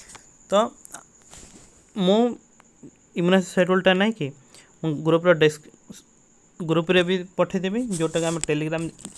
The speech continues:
ଗ୍ରୁପ୍ରେ join ହେଇନାହାନ୍ତି ତାହେଲେ join ହେଇଯିବେ। ଆଉ ଏଇଟା ଆମ group description ଲିଙ୍କ୍ରେ ମୁଁ ଦେଇଦେବି। ଠିକ୍ ଅଛି, ସେଠିରୁ download କରିକି ଆପଣମାନେ ରଖିପାରିବେ। ଠିକ୍ ଅଛି।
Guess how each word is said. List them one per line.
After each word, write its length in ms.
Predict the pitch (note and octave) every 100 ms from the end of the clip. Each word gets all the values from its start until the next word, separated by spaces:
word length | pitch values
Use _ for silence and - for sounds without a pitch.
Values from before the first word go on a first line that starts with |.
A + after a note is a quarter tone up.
| -
ଗ୍ରୁପ୍ରେ 260 | D#3 D#3 D#3
join 220 | D3+ D#3
ହେଇନାହାନ୍ତି 360 | E3 E3 D#3 D#3+
ତାହେଲେ 240 | E3 E3
join 240 | D3 D3+
ହେଇଯିବେ। 320 | E3 D#3 E3+ C4+ - _ _ - - - - -
ଆଉ 140 | G3+ E3+
ଏଇଟା 200 | E3+ D#3+
ଆମ 80 | E3+ D#3+
group 280 | D#3 D#3+ - E3+
description 480 | D#3 D#3 E3+ E3+ D#3
ଲିଙ୍କ୍ରେ 300 | E3 E3 E3
ମୁଁ 140 | E3
ଦେଇଦେବି। 460 | D3+ D#3 D3+ D3+ G#3 A#3+ -
ଠିକ୍ 180 | B3+
ଅଛି, 140 | B3+ D3+
ସେଠିରୁ 300 | D3+ D3 E3+
download 340 | D3+ C#3+ D3+ D3
କରିକି 260 | D3+ D3+
ଆପଣମାନେ 440 | D3 D3 C#3+ D3 A3+ - _ _ _ - _ F#3+
ରଖିପାରିବେ। 580 | G3+ B3 G3+ D3 C3+ B2+ C3 - _ -
ଠିକ୍ 200 | A#3 G#3
ଅଛି। 220 | C#3+